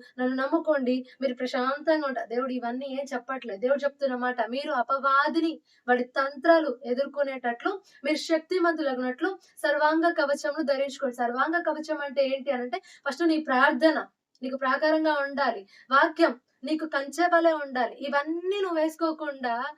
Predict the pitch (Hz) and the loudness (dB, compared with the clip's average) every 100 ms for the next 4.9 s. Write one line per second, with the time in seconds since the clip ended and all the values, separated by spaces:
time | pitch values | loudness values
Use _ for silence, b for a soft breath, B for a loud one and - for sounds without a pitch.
0 | b b b _ _ _ - 269 277 370 | b b b _ _ _ -14 -4 0 0
1 | 349 359 349 339 339 330 330 247 285 277 | 2 2 2 2 -2 -6 -8 -10 -4 -2
2 | 240 320 330 285 285 254 _ _ _ 277 | 2 2 2 -2 -6 -8 _ _ _ -10
3 | 277 277 330 339 247 247 302 330 320 285 | -8 -2 -2 0 -2 -2 -2 -2 -4 -6
4 | 294 285 330 285 262 269 269 269 - | -8 -8 -8 -8 -8 -8 -8 -10 -10